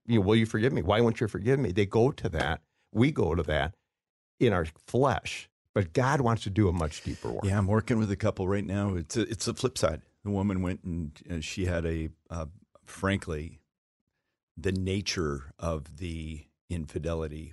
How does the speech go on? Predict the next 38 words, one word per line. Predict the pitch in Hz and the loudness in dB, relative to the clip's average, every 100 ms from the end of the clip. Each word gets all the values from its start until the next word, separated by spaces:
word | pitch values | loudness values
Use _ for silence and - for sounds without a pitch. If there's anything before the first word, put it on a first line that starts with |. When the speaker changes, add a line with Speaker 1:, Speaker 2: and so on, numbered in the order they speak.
| - | -12
Speaker 2:
was | 82 76 | -8 -6
so | - 78 | -4 -4
ravaging | 76 76 73 71 64 64 | -2 -2 -4 -6 -10 -14
to | - 71 | -12 -10
this | 69 | -8
guy's | - 67 - | -6 -6 -4
soul. | - 101 - _ _ _ _ _ _ _ _ | -4 -4 -6 _ _ _ _ _ _ _ _
She | _ - 104 98 85 - 90 | _ -4 -2 -2 -4 -10 -10
wanted | 92 87 85 92 - _ _ _ _ _ _ _ _ _ _ - | -4 -2 0 -2 -6 _ _ _ _ _ _ _ _ _ _ -14
to | - 87 85 76 | -6 -4 -4 -6
see | - 82 | -6 -6
this | 78 90 - | -6 -8 -6
marriage | 78 78 78 | -6 -6 -6
restored | 87 - 101 90 87 - | -6 -4 0 0 0 -6
quickly. | - 92 85 - _ - | -4 -4 -4 -8 _ -8
Speaker 1:
Yeah. | 82 87 - | -6 -6 -10
Speaker 2:
And | 95 87 78 80 | -12 -10 -8 -6
my | 80 | -6
bride | 69 82 82 | -4 -4 -4
and | 85 | -6
I | 80 | -6
let | 80 | -6
her | 78 | -6
know, | 78 80 76 | -4 -4 -6
"This | 78 - | -6 -8
is | - | -10
gonna | 85 80 | -10 -10
be | 73 | -8
a | 80 | -8
long | 78 82 82 | -6 -6 -8
walk | 80 82 - | -8 -8 -4
out | 147 | -2
Speaker 1:
Yeah. | 165 | -2
Speaker 2:
of | 82 | -4
Georgia | 98 98 69 | -4 -4 -6
here, | 76 76 | -8 -8
young | 76 80 78 | -8 -8 -8
lady." | 80 90 | -8 -10